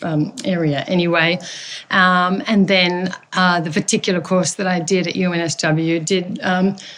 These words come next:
break down the processes of the brain, absorbing information, processing information,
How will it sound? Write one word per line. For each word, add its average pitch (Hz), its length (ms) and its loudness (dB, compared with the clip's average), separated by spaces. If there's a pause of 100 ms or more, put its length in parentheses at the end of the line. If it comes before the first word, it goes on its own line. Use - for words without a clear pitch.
(320)
break 151 320 0
down 165 200 0
the 160 80 -2
processes 165 680 -2
of 151 80 -2
the 185 80 0
brain, 160 500 0
absorbing 175 480 -2
information, 165 640 0
processing 160 540 -2
information, 156 800 0